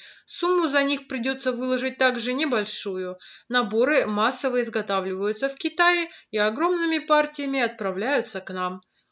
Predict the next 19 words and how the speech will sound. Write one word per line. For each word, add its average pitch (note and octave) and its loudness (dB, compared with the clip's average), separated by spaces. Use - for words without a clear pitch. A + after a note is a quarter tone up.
Особенно D4+ 0
интересны B3+ -2
так F#3+ 0
называемые C#4+ 2
совки B3 0
с - 2
ловушкой. A3 0
Это G#3 -2
контейнеры, C4 0
в B3+ -8
которые G#3 -2
метлой A3 0
загоняется G3 -4
мусор E4+ 0
и A#3+ -4
которые G#3+ 0
затем G#3+ -2
сами D#4 2
захлопываются. G3 -4